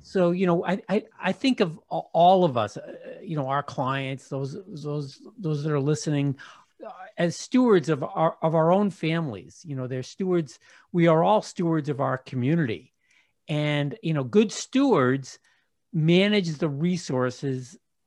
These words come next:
that we've, uh, have, we've acquired or that we've been given. And so we're all stewards.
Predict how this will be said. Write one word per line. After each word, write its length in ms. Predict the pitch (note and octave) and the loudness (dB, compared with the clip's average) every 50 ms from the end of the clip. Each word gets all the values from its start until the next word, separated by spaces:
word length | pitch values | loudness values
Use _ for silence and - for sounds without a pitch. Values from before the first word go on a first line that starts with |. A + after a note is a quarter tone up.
| _ _ _ _ - C#3 | _ _ _ _ -12 -4
that 320 | C3+ D3+ C#3+ C#3 C#3 - - | -2 0 0 0 -2 -4 -4
we've, 260 | D#3+ D3 D3 C3 C3 D3+ E3+ - _ _ _ | -2 -2 0 -2 -2 -8 -12 -16 _ _ _
uh, 60 | - - _ _ _ _ _ _ | -16 -16 _ _ _ _ _ _
have, 220 | - C#3 E3 D#3+ - _ | -6 -4 -4 -6 -6 _
we've 240 | E3+ D#3 D#3+ D3 B2+ | -4 -2 -2 -2 -2
acquired 600 | C#3+ - - - D#3 C#3 D3 D3+ E3 F#3+ G3 F3+ | -6 -8 -6 -4 -2 -2 0 0 0 0 0 0
or 340 | E3 E3+ F#3+ D#3 D3+ D3+ D3+ | -2 -2 -2 0 0 0 0
that 200 | C3+ D3 D3 - | -2 -4 -6 -4
we've 220 | D3+ D3 D3 C#3 C3 | -4 -4 -4 -4 -2
been 220 | D3 D3 C#3 D3 | -4 -4 -4 -2
given. 460 | C3 F#3 A3 A3 G3 B2 F2 - - _ _ _ _ _ _ _ _ _ _ _ _ _ _ - _ | 0 2 2 2 2 0 -4 -6 -14 _ _ _ _ _ _ _ _ _ _ _ _ _ _ -12 _
And 300 | D3 C#3 C3+ C3+ C3+ - | -2 -2 0 -2 -2 -4
so 280 | - F3+ E3 D#3 C#3 - - - - - _ | 0 0 2 2 0 -2 -10 -18 -20 -18 _
we're 160 | - D3+ D3 D#3 | 0 2 4 6
all 160 | - A3+ A#3 | 6 6 4
stewards. 600 | - - - - D#3 B2+ G#2 F#2 - - - - | 4 0 0 0 0 2 0 -2 -8 -14 -20 -20